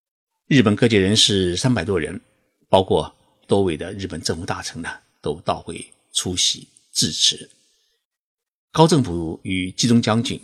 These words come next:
回忆了周总理的生平事迹，他们的讲演啊，让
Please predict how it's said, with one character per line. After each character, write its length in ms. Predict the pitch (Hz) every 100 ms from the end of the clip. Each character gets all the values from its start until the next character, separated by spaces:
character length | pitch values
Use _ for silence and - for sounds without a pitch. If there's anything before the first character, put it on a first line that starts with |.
| 262
回 240 | - 90
忆 80 | 82
了 240 | 80 87 - _ _ _
周 160 | - 226
总 200 | 113 95
理 100 | 78
的 320 | 78 85 - -
生 260 | - 107
平 140 | - 78
事 180 | - 76
迹， 220 | - - _ _ _ _
他 120 | 101
们 60 | 101
的 80 |
讲 220 | - - 90
演 180 | 87
啊， 180 | 95 - - _ _ _
让 180 | -